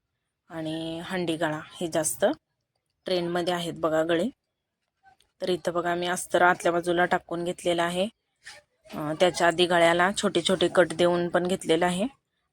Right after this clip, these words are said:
आणि आता मी वरून दाब टीप देऊन घेत आहे बघा.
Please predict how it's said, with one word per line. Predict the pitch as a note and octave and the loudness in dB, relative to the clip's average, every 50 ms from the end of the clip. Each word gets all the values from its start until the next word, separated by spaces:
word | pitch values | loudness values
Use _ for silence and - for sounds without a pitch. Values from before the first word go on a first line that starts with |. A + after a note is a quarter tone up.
| _ | _
आणि | D#3 D#3 D#3 D#3+ | -12 -10 -8 -8
आता | D#3 - E3 D#3+ | -6 -4 -4 -2
मी | E3+ F3 F3+ | 0 0 2
वरून | F3 F3+ F3+ F3 F3 F3+ | 2 2 2 2 0 0
दाब | F3 E3+ D#3+ - _ _ _ _ _ - | 0 -2 -2 -6 _ _ _ _ _ -12
टीप | G3+ G3 - _ _ | -10 -10 -10 _ _
देऊन | F3+ F#3 F3 D#3+ D#3+ E3 D#3+ | -6 -6 -4 -4 -4 -6 -6
घेत | D#3+ E3+ - - | -8 -8 -8 -8
आहे | D#3 D#3+ E3 | -8 -8 -6
बघा. | D#3+ D#3 D#3 E3 F3 | -6 -6 -6 -6 -6